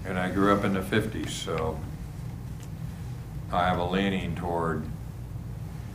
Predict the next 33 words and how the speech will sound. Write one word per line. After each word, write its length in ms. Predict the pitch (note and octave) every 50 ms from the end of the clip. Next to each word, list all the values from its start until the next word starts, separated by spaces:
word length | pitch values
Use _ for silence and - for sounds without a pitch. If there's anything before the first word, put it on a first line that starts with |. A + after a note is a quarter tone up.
| -
country 340 | - A2 A2 A2 G#2+ G2+ F#2
music. 340 | F#2 F#2+ F#2 - F#2+ F#2 F#2+
I 120 | F#2 G2
don't 180 | G2+ F#2+ F#2 F#2
listen 320 | G2+ G2+ G2 - F#2 E2+
to 200 | - F#2+ F2 E2+
it. 100 | E2+ E2 - - - -
It 240 | D#2 D#2+ D#2+ D#2+ E2+
is 140 | E2+ D#2+ -
so 420 | - - G2+ F#2 F#2 F#2 F2 - - - - - - - - - - - - - - - - -
immoral 680 | G2+ G2+ G2 F2+ F2 F#2+ G2+ G2 - D#2 D#2+ E2 - - - - - - - - - - - - - - - - - - - -
that 80 | F2 D#2+
I 120 | D#2+ E2
really, 460 | E2 E2+ F#2 F#2 F2 E2+ E2 E2 D#2
uh, 360 | D#2 D#2 D2+ D2+ D2 C#2+ - - - - - - - - - - - - -
have 160 | - F2+ E2
a 80 | D#2 D2
hard 260 | E2 F2+ F2 F2 E2+
time 300 | - F2 F2 E2+ E2 E2 D#2+
with 120 | D2 -
country 320 | - F#2 D#2+ D2+ D#2 D#2+
music. 440 | D#2 E2 E2 D#2+ D#2 D2+ D#2 D#2 -
Li-, 160 | F#2 F2 E2+ D#2+
I 100 | D#2+ F2
like 240 | G2 A2+ B2 A#2 -
the 80 | F#2+ F#2+
old 240 | G2 G#2+ A2 -
stuff. 340 | - - F#2 F#2 F#2 F2+ - - - - - - - - - - - - - - -
It 100 | F#2 F2
wasn't 340 | F#2 G2 G2 F#2 F2 F2 -
quite 320 | - - G#2+ G#2 G#2 F#2+
as 280 | - F2+ F2+ - - -
immoral. 580 | - - - E2 D#2+ - - - - - -